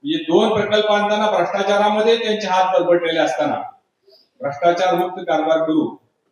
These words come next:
असं जे आश्वासन ते कोल्हापूरकरांना देत आहेत, ते सगळे कोल्हापूरकर त्यांना जाणतायत की कशा पद्धतीचं त्यांची काम करण्याची पद्धत आहे.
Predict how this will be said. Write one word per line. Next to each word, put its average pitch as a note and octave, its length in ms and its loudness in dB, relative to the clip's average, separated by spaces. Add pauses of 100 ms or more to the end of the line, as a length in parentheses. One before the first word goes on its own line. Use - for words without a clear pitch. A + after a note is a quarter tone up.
असं A#2+ 220 -2
जे F3 140 -2
आश्वासन D3+ 540 0
ते D3 120 -6
कोल्हापूरकरांना B2+ 720 -6
देत A2+ 160 -12
आहेत, - 160 -4 (540)
ते C3+ 60 -20
सगळे D3+ 280 -6
कोल्हापूरकर C#3+ 720 -6
त्यांना B2 200 -8
जाणतायत B2+ 540 -8
की C#3 60 -20
कशा C3+ 280 -12
पद्धतीचं C3 580 -12
त्यांची A#2 280 -16
काम A#2 300 -10
करण्याची G#2+ 380 -20
पद्धत - 300 -20
आहे. - 80 -20